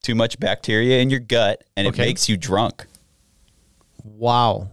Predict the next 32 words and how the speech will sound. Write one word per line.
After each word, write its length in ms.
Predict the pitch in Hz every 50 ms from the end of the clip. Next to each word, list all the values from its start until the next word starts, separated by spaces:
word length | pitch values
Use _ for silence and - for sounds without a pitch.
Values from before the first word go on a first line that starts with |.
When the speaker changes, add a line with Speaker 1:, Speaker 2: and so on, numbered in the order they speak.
| - _
Speaker 1:
Randomly. 600 | - 98 104 123 127 113 98 85 82 - - -
Speaker 2:
Maybe 180 | - 120 135 151
that's 240 | 143 120 110 - -
what 60 | -
I 140 | 98 101 117
have. 340 | 113 95 87 82 82 92 - - - _ _ _ _
Speaker 1:
You're 160 | - 120 120
just 200 | 135 135 123 127
<laughs> 20 | 127
always 480 | 104 95 - 139 127 - - - -
drunk. 600 | - - - 139 - - - - - - - - - - _ _ _
Speaker 2:
Maybe 220 | - 120 123 123 135
I 120 | 135 135
have 280 | 143 143 123 120 107 - -
auto 340 | 113 117 117 127 131 127
brewery 480 | 120 110 117 120 123 123 117 110 104 104
disease. 560 | 95 101 98 92 98 98 98 92 95 - - - - - - _ _ _ -
Speaker 1:
I 40 | 120
think, 280 | 113 131 139 127 - _
no, 380 | - 117 117 110 101 101 95 - -
I 60 | -
think 160 | 113 117 110 - _ _ - - - _ _ _ _ -
you 140 | 107 135
just 160 | 143 139 120 -
spend 260 | - 139 120 104 101
too 140 | - 135 127
much 260 | 120 104 95 - 104
time 440 | 101 98 123 123 117 110 107 101 92
Speaker 2:
Yep. 160 | 110 - -
Speaker 1:
at 340 | 95 107 107 107 - - -
the 80 | 92
brewery. 460 | 87 87 87 85 78 71 - - -